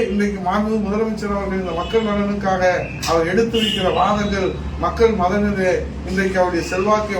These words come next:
வளர்த்து கொண்டே செல்கிறது என்கிற பொறாமை தீயின் உச்சத்திலே இன்றைக்கு நீங்கள் உளறி கொட்டியிருப்பதை தமிழ்நாட்டு மக்கள் ஒரு நாளும் ஏற்றுக்கொள்ள மாட்டார். ஆகவே நிதி மேலாண்மையிலே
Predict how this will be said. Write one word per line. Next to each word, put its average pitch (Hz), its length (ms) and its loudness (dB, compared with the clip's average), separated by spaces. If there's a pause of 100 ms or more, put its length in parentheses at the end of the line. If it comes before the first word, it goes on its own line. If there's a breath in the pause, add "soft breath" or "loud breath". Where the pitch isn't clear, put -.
வளர்த்து 208 320 -2
கொண்டே 208 300 0 (100)
செல்கிறது 185 500 -2 (440)
என்கிற 185 220 2 (140)
பொறாமை 202 380 2 (140)
தீயின் 196 360 -4
உச்சத்திலே 190 520 0 (360)
இன்றைக்கு 185 340 0
நீங்கள் 170 240 -2
உளறி 208 260 2
கொட்டியிருப்பதை 185 680 -2 (100)
தமிழ்நாட்டு 196 480 0
மக்கள் 160 280 -2
ஒரு 180 180 -2
நாளும் 202 320 2
ஏற்றுக்கொள்ள 156 500 -4
மாட்டார். - 320 -6 (1120)
ஆகவே 214 260 6 (120)
நிதி 240 220 0 (360)
மேலாண்மையிலே 208 600 2